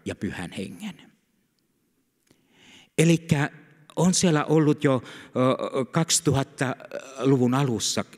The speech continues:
ihan niin kuin tämä tuo Matteuksen kohdalla. Ja sitten kirkolliskokous sen vähän niin kuin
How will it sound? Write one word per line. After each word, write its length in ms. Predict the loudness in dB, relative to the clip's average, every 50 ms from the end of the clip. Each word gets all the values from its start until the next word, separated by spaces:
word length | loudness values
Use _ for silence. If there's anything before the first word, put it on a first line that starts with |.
| _ _
ihan 260 | -8 -4 -4 -2 -2
niin 100 | -4 -4
kuin 160 | -6 -8 -8 -8
tämä 320 | -6 -6 -4 -4 -6 -6 -8 -10 -10
tuo 260 | -8 -6 -6 -6 -10 -14 -20 -20 -20 -20 _ -18
Matteuksen 760 | -10 -6 -6 -6 -6 -6 -8 -8 -8 -6 -8 -10 -10 -12 -14 -10
kohdalla. 400 | -6 -6 -6 -6 -6 -6 -6 -4
Ja 100 | -6 -6 -6
sitten 400 | -6 -6 -6 -4 -2 -2 -4 -4 -6 -14 -20 -8
kirkolliskokous 1200 | -4 -2 -2 -2 -2 -4 -4 -4 -4 -6 -6 -6 -8 -8 -6 -6 -4 -4 -4 -6 -8 -10 -10 -14 -20 -20 -20 _ _ -20 -20 -18 -12
sen 340 | -8 -6 -6 -6 -6 -8 -12 -16 _ _ -10
vähän 280 | -8 -6 -6 -6 -6 -6
niin 140 | -8 -10 -10
kuin 240 | -12 -14 -14 -16